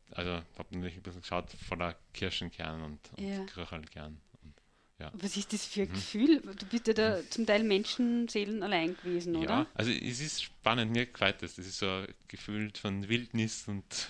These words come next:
Speaker 2: Mhm.
Speaker 1: Unberührtheit. <laughs>
Speaker 2: Und nicht Angst? Ist das auch
Speaker 1: Ähm,
Speaker 2: dabei?
Speaker 1: vor den,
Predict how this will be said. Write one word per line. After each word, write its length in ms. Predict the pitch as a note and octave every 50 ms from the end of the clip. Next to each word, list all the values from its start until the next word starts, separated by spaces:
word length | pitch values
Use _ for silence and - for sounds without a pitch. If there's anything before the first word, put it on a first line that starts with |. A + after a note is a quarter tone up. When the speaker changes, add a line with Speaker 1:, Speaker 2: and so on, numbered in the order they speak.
| - - -
Speaker 2:
Mhm. 380 | - G#3+ G#3+ G3+ A#3+ A#3+ A#3+ B3 - -
Speaker 1:
Unberührtheit. 640 | A#2 A2+ A2 A2 F2+ F#2 F#2 F2 - - E2+ E2 D#2 -
<laughs> 1200 | - - - - - - F#2+ - - - - - - - - - - - - - G#3 - - - -
Speaker 2:
Und 140 | - A3 G#3+
nicht 160 | A3 A3 A#3+ A3
Angst? 640 | - - D#4+ F#3 C#4 - - - - - - -
Ist 200 | A3+ - - -
das 100 | A3+ -
auch 280 | G3+ G3+ G3 G3 F#3+ F#3+
Speaker 1:
Ähm, 60 | F#3+
Speaker 2:
dabei? 200 | F#3+ B3 C4+ E4+ - - - - - - - - -
Speaker 1:
vor 160 | - - G#2 G2
den, 360 | G#2+ G#2 G#2 G#2+ G#2+ -